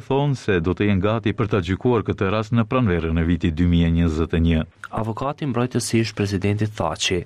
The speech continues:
Speaker 2: thot se shumë prej dokumenteve të prokurorisë janë të redaktuara tej mase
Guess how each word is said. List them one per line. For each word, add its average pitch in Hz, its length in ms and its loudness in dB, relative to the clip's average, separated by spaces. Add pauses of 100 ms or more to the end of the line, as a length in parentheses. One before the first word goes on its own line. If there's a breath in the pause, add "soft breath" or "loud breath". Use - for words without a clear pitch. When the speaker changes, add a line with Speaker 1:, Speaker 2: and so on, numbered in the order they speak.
(100)
Speaker 2:
thot 196 200 -2
se 175 120 -2
shumë 160 240 0
prej 147 160 2
dokumenteve 110 640 0
të 107 160 0
prokurorisë 101 960 0
janë 104 180 -2
të 98 140 0
redaktuara 113 580 0
tej 117 240 0
mase 90 460 -2